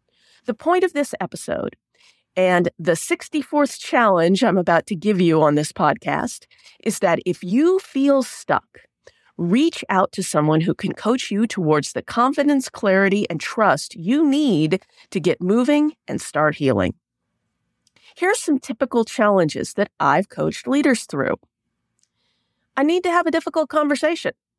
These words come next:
but I don't want to be a jerk. I need to better prepare my team and my community to cope with change.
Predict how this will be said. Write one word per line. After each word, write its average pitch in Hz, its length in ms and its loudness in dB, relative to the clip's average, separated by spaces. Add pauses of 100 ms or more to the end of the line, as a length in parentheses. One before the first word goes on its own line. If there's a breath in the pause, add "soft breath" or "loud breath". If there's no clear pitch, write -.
but 190 100 -2
I 214 80 2
don't 269 140 2
want 277 120 2
to 262 60 2
be 262 140 0
a 226 40 2
jerk. 220 360 -2 (1400 soft breath)
I 202 100 -2
need 170 260 0
to 196 80 -8
better 180 300 0
prepare 175 380 -4
my 202 140 2
team 311 360 -2
and 180 100 2
my 190 120 2
community 240 580 0
to - 100 -12
cope 190 300 -2
with 196 160 -6
change. 147 640 -6